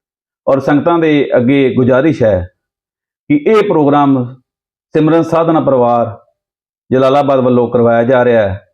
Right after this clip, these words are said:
ਅਤੇ ਸਮੁੱਚੀ ਇਲਾਕੇ ਦੀ ਸੰਗਤ ਦਾ ਇਸ ਪ੍ਰੋਗਰਾਮ ਵਿੱਚ ਸਾਨੂੰ ਸਹਿਯੋਗ ਮਿਲ ਰਿਹਾ ਹੈ।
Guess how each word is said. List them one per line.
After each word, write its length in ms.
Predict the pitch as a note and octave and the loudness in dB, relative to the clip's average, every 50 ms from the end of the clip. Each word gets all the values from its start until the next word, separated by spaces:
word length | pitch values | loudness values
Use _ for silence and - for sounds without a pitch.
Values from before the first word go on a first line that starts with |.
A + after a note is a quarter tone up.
| _ _ _ _ _ _ _ _ _ - | _ _ _ _ _ _ _ _ _ -4
ਅਤੇ 240 | - B2+ D3+ E3+ D#3+ D3+ C#3+ C3+ - - - - - | -2 -2 0 0 0 0 0 0 -2 -4 -6 -6 -2
ਸਮੁੱਚੀ 560 | C#3+ D#3 D#3 D3 D3+ - - _ F#3+ G3 F#3+ F3+ D#3+ D3 - - - _ _ _ - - - _ _ _ _ - | 0 0 0 0 -2 -6 -8 _ -2 0 0 2 0 0 -2 -6 -14 _ _ _ -20 -20 -20 _ _ _ _ -2
ਇਲਾਕੇ 360 | C3+ C#3+ D3 C#3+ - - F3+ | 0 0 0 0 0 0 0
ਦੀ 80 | F3 D#3+ | 0 0
ਸੰਗਤ 300 | - D3+ C3 C3+ C#3+ C#3+ | 0 -2 0 0 0 0
ਦਾ 440 | C3 C3+ C3 B2+ A#2+ A2 B2 - - - | 0 0 0 0 0 -2 -4 -6 -4 -2
ਇਸ 200 | D#3+ F3 E3+ - D#3+ | -2 -2 0 -2 -4
ਪ੍ਰੋਗਰਾਮ 440 | C3+ C3+ C#3 C#3 B2 C3 C3+ C3 | -2 -2 0 0 0 0 0 0
ਵਿੱਚ 160 | C3+ B2 B2 - C3 B2 A#2 A2 - - _ _ _ _ _ _ | 0 -2 -2 -2 0 0 0 -2 -6 -12 _ _ _ _ _ _
ਸਾਨੂੰ 280 | - C3+ B2 C3+ C3 | -4 -2 0 0 0
ਸਹਿਯੋਗ 420 | - C3+ B2+ B2 A#2+ A#2 A2+ A#2 A2+ | 0 0 0 2 2 2 2 0 0
ਮਿਲ 140 | A2 G2+ G2 | 0 0 0
ਰਿਹਾ 240 | G#2+ G#2 G2+ F#2+ F#2 | 0 0 0 0 -2
ਹੈ। 80 | E2+ | -6